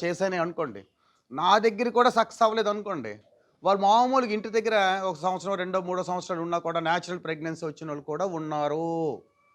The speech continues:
అది రెండో పాయింట్. ఇంకో పాయింట్ ఏంటంటే, నా దగ్గరే ఐవీఎఫ్ నేనే చేసిన తర్వాత,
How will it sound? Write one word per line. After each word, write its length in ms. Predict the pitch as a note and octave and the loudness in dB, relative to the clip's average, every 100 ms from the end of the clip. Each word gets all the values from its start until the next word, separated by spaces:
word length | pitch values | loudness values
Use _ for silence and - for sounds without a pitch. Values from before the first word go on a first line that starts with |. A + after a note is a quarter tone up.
| _ D#3+ | _ 0
అది 120 | G3+ | 2
రెండో 200 | E3+ D3 | 2 0
పాయింట్. 300 | C3+ A#2+ G2+ _ _ _ _ _ _ - | 0 -4 -8 _ _ _ _ _ _ -10
ఇంకో 200 | D3+ F#3 | -2 0
పాయింట్ 320 | F3 D#3+ C#3 | 2 0 0
ఏంటంటే, 380 | B2+ B2 C#3 G3+ | -4 -6 -8 -8
నా 340 | E3+ C#3 E3 | -2 0 4
దగ్గరే 380 | G#3+ A#3+ G#3+ B3 | 4 2 2 6
ఐవీఎఫ్ 680 | A#3+ F3+ F#3 E3+ C#3 - A#2+ - _ _ _ _ _ _ _ _ | 6 6 2 -2 -4 -10 -16 -16 _ _ _ _ _ _ _ _
నేనే 420 | C3+ D3+ G#3+ B3+ G3+ | -4 2 4 4 4
చేసిన 260 | G3+ E3+ D#3+ | 0 0 -4
తర్వాత, 540 | B2+ A#2 A2+ C#3 F#3+ | -4 -2 -4 -4 -8